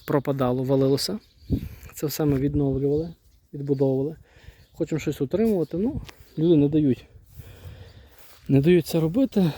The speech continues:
з певних причин, може якась чорна завість, може якийсь інший інтерес. Е, неодноразово сказано, що звідси забрати це геть, що тут нічого не буде жити. Е, і так і відповідно відбувається. Кури вже почали здихати,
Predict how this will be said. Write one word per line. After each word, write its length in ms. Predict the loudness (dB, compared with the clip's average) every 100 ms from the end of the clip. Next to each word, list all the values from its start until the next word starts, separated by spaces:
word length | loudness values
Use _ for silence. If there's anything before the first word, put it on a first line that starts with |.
| -8 -14
з 100 | -6
певних 360 | -2 0 0
причин, 420 | -2 -6 0 0
може 380 | 2 0 0 -2
якась 260 | -2 -4 -4
чорна 380 | 0 2 2 0
завість, 540 | 0 0 0 -2 -2
може 580 | 2 2 4 2 2 0 -4 _ _ _ -20 -20 _ _ _
якийсь 220 | -10 2
інший 320 | 2 4 2
інтерес. 580 | 2 0 0 0 0 -6 -16 -20 -14
Е, 180 | -8 0
неодноразово 580 | 2 4 4 4 4 2
сказано, 400 | 0 -2 0 0
що 140 | -2
звідси 240 | -4 -4 -4
забрати 400 | -2 0 0 -2
це 140 | -4
геть, 300 | -2 -4 -6
що 120 | -10
тут 140 | -8 -6
нічого 240 | -2 0
не 80 | 0
буде 280 | 2 0 -2 -6 _ _ _ _ -10
жити. 440 | -2 -2 -2 -6 -8 _ _ _ -20 -20 -12
Е, 380 | -8 -4 -2 -2
і 260 | 0 0 -2 _ _ _ _ _ -20 -20 -20 -20 _ _
так 260 | -4 -4 -4
і 40 |
відповідно 420 | -4 -2 2 2
відбувається. 560 | 2 2 2 2 0 -4
Кури 260 | -2 0
вже 140 | 2 0
почали 380 | -4 -6 -4 -4
здихати, 540 | -4 -4 -6 -4 -8